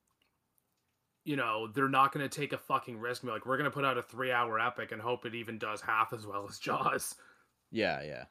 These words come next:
Speaker 1: Um, but, yeah, so eventually Ridley Scott drops out to direct Blade Runner, which is actually really ironic because Denis Villeneuve moves on to do Dune immediately after <laughs> doing Blade Runner twenty forty-nine.
Speaker 2: Yeah, <laughs> that's
Speaker 1: Um,
Speaker 2: true. That's
Speaker 1: super,
Speaker 2: true, yeah.
Speaker 1: super cool,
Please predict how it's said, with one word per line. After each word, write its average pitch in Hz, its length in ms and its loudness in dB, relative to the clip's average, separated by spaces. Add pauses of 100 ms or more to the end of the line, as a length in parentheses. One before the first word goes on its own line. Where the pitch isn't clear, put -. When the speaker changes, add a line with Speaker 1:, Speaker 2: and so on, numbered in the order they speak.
(600)
Speaker 1:
Um, 120 540 2 (640)
but, 123 520 2 (300)
yeah, 143 260 8
so 147 280 0
eventually 151 640 2
Ridley 139 340 -2
Scott 131 360 2
drops 123 340 2
out 120 320 0 (100)
to 123 540 -2
direct 117 500 0
Blade 151 300 4
Runner, 117 260 4
which 123 200 -2
is 120 180 -6
actually 147 220 0
really 135 200 4
ironic 117 460 2
because 120 240 -4
Denis 120 280 -4
Villeneuve 113 400 -4 (320)
moves 131 300 -2
on 120 200 4
to 117 40 -6
do 113 200 -4
Dune 117 280 -2
immediately 113 500 -2
after 117 280 2
<laughs> - 0 -
doing 180 260 10
Blade 160 280 6
Runner 156 180 4
twenty 139 240 0
forty-nine. 131 520 4 (480)
Speaker 2:
Yeah, 123 60 10
<laughs> - 0 -
that's 156 120 12
Speaker 1:
Um, 147 40 10
Speaker 2:
true. 131 380 6
That's 101 180 4
Speaker 1:
super, 87 220 8
Speaker 2:
true, 85 80 -4
yeah. 82 80 -2
Speaker 1:
super 165 420 6
cool, 127 480 -2